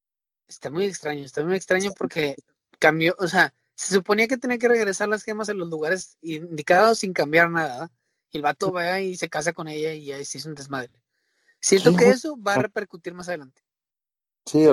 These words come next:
Speaker 2: digo, no pasa que te lo expliquen de que, ah, sí, un hechicero lo hizo.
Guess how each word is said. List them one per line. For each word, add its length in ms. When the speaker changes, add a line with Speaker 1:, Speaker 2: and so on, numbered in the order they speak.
Speaker 2:
digo, 460
no 160
pasa 180
que 60
te 80
lo 60
expliquen 340
de 80
que, 80
ah, 180
sí, 220
un 160
hechicero 420
lo 120
hizo. 160